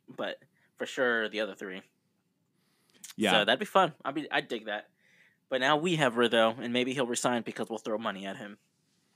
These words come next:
Speaker 1: I
Speaker 2: Oh,
Speaker 1: also
Speaker 2: yeah.
Speaker 1: decided, I told Alyssa this. I said, "You know, like, I love the sport of baseball more than I love the Yankees." You know what I mean? Like, uh, that, as far as my three fan bases go, that's probably the one I'm the least passionate about.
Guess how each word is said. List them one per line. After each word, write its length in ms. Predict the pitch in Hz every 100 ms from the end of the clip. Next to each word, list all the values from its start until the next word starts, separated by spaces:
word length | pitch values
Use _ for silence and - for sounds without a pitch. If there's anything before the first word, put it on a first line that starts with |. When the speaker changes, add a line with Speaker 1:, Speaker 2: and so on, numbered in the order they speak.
| _ _ _ -
Speaker 1:
I 140 | -
Speaker 2:
Oh, 60 | 233
Speaker 1:
also 60 | 220
Speaker 2:
yeah. 160 | 143
Speaker 1:
decided, 440 | 87 - 131 120 - - - -
I 80 | -
told 400 | 120 156 143 - _ -
Alyssa 260 | 117 107 107
this. 160 | 78
I 40 | 123
said, 160 | 135
"You 80 | 156
know, 240 | 208 202 - _ _
like, 280 | 135 123 - _ _ _ _ _ _ _ _ - -
I 180 | - 135
love 340 | 165 170 156 -
the 80 | 127
sport 260 | - 131 120
of 60 | 117
baseball 340 | 104 - 113
more 200 | 104 107
than 140 | 107
I 200 | 101 92 95 _ -
love 180 | 107 101
the 80 | 98
Yankees." 500 | 90 - - - _ _ _ _ _ _ _ _ _ _ _ _ _ _ _ _ _
You 140 | 117
know 60 | 120
what 60 |
I 40 | 117
mean? 260 | 113 110 123
Like, 220 | 120 - -
uh, 60 | 120
that, 280 | 135 139 - - -
as 100 | 147
far 160 | 156 156
as 60 |
my 100 | 143
three 160 | - 135
fan 200 | 127 127
bases 300 | 135 131 135
go, 160 | 143 135
that's 160 | 120
probably 280 | - 139 120
the 100 | 107
one 180 | 104 101
I'm 140 | 98
the 80 | 98
least 280 | 101 98 -
passionate 420 | - - - 85
about. 240 | - -